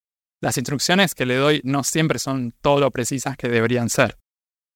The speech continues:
Mi aprendizaje de chat G P T fue más que nada práctico.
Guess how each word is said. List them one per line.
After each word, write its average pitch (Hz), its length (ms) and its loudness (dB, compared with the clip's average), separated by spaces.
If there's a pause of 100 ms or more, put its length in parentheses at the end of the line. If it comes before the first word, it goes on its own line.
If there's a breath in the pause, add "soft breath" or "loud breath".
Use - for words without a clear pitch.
(420)
Mi 151 120 -2
aprendizaje 165 500 0
de 214 100 6
chat - 200 -2
G 185 120 -2
P 139 120 0
T 147 160 4
fue 143 440 2
más 151 260 -2
que 160 120 -2
nada 147 240 0
práctico. 123 720 -2